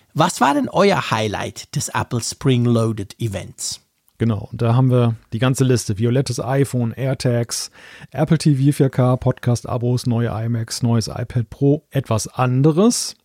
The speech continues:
Speaker 2: Wenn euch, was weiß ich, dann
Speaker 1: Ja, wir haben ja nur ganz kurz über das Apple-Event gesprochen in diesem
Speaker 2: Ja.
Speaker 1: Podcast. Kann
Speaker 2: Vielleicht haben wir
Speaker 1: natürlich,
Speaker 2: was
Speaker 1: da
Speaker 2: übersehen
Speaker 1: bleibt natürlich
Speaker 2: oder
Speaker 1: einiges liegen, klar.
Speaker 2: Genau, oder die Apple
Speaker 1: <laughs>
Speaker 2: Card hat euch zum Beispiel geflasht.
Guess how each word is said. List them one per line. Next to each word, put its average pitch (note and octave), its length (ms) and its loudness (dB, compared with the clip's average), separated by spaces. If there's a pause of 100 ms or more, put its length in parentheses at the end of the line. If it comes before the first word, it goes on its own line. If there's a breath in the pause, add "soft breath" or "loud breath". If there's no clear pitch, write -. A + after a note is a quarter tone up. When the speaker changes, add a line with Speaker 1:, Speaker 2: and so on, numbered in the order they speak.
(460)
Speaker 2:
Wenn G#2 280 -6 (180)
euch, - 420 -6
was - 160 -8
weiß F2+ 180 -8
ich, - 280 -4 (160)
dann C3 320 2
Speaker 1:
Ja, A#2+ 180 -4
wir G2+ 240 -6
haben C#3 160 -2
ja C3 80 0
nur B2 120 0
ganz A#2+ 240 -2
kurz D#3 300 2
über B2+ 180 0
das A#2+ 100 -2
Apple-Event B2 540 -2
gesprochen - 460 -4
in D3+ 60 0
diesem A#2+ 140 6
Speaker 2:
Ja. A#2+ 60 0
Speaker 1:
Podcast. - 600 -8
Kann - 60 -16 (120)
Speaker 2:
Vielleicht A#2+ 40 -2
haben A#2+ 80 2
wir B2 60 4
Speaker 1:
natürlich, A2 80 -2
Speaker 2:
was A#2+ 140 0
Speaker 1:
da - 60 -4
Speaker 2:
übersehen B2 380 2
Speaker 1:
bleibt D3 160 4
natürlich E3 180 0
Speaker 2:
oder - 80 -8
Speaker 1:
einiges C3+ 300 0
liegen, D3 420 -6
klar. C#3+ 240 -4
Speaker 2:
Genau, B2 220 -4
oder A#2 180 -6
die A#2 120 -8
Apple D#3+ 280 2
Speaker 1:
<laughs> D#3+ 60 -2
Speaker 2:
Card D#3+ 420 2
hat D#3 120 0
euch D3+ 140 0
zum D3+ 120 -2
Beispiel D3+ 240 -2
geflasht. D3+ 560 0